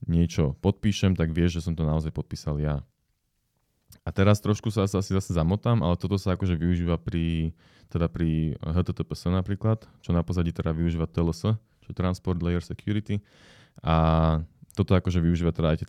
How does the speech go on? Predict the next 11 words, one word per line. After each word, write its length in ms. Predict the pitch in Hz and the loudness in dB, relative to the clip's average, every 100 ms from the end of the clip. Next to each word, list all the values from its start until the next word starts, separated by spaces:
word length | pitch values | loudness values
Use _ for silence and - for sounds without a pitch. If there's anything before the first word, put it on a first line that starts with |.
| 87 | -2
certifikáty, 480 | - 90 92 95 90 | -2 -4 -2 -2 -2
čo 160 | 85 | -4
všetci 240 | - - 87 | -4 -2 -2
vieme, 320 | 76 85 87 85 | 2 2 2 0
keď 160 | 80 - - - | -2 -4 -20 -6
ti 160 | 85 | -2
H 160 | 85 - | -2 -2
T 80 | 98 | -6
T 80 | |
P 80 | |
S 80 | 87 | -6